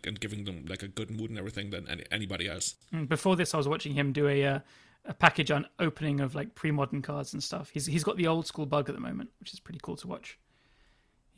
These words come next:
Speaker 1: Oh, yeah, he's, he's gotten really into old school, right? <laughs>
Speaker 2: Yeah,
Speaker 1: I,
Speaker 2: yeah.
Speaker 1: I thought you were gonna say, like, oh, just, like, a moment before I was watching him, like, hand out food to, to poor
Speaker 2: <laughs>
Speaker 1: orphans and stuff.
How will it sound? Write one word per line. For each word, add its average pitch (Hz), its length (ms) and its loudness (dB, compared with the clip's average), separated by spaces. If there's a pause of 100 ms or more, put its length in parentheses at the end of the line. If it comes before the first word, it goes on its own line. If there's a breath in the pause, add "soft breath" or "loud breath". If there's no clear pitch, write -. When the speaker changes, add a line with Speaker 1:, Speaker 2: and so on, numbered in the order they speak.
Speaker 1:
Oh, 175 80 12
yeah, 165 60 12
he's, 175 180 8
he's 208 160 4
gotten 160 220 4
really 170 160 4
into 143 120 2
old 151 140 2
school, 110 140 0
right? 120 160 2
<laughs> - 40 6
Speaker 2:
Yeah, 143 240 12
Speaker 1:
I, 139 60 6
Speaker 2:
yeah. 139 120 8
Speaker 1:
I - 20 8
thought - 160 4
you 180 80 6
were 165 80 10
gonna 156 160 8
say, 165 120 8
like, 147 160 6
oh, 170 300 8
just, - 340 2
like, 143 120 4
a 127 40 4
moment 131 200 4
before 127 240 2
I 123 40 4
was 113 180 4
watching 120 260 2
him, 107 120 -2
like, 104 200 0
hand 113 260 2
out 110 240 0
food 123 360 -2
to, 117 260 2
to - 220 10
poor 240 280 8
Speaker 2:
<laughs> 208 80 12
Speaker 1:
orphans 117 380 2
and 120 80 6
stuff. 117 340 4